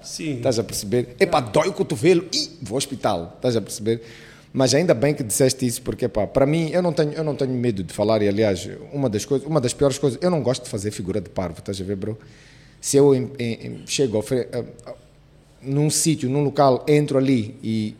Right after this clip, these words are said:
Speaker 2: uma pessoa de um metro e setenta e quatro pesa cento e dez quilos, diz, "Então, ah, o que é que tu tomas?" "Ah, proteína e arroz."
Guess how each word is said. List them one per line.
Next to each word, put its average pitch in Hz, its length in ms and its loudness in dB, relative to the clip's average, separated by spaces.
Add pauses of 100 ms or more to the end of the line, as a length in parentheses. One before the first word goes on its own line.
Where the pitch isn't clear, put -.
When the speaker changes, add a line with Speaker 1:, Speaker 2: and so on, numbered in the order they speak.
(200)
Speaker 2:
uma 139 180 0
pessoa 135 240 0
de - 160 -4
um 147 100 -2
metro 143 280 -2
e 117 40 -4
setenta 135 320 -4
e 123 40 0
quatro - 400 -2 (240)
pesa 107 220 4
cento 131 260 0
e - 20 -2
dez 113 280 2
quilos, 110 360 -6 (520)
diz, 143 180 -2
"Então, 180 380 -6
ah, 170 180 -2
o 165 60 -6
que 196 80 -6
é 220 40 -6
que 220 60 -14
tu - 80 -4
tomas?" 165 460 0
"Ah, 147 100 -2
proteína 160 880 -4
e 131 400 -6 (580)
arroz." 135 640 -2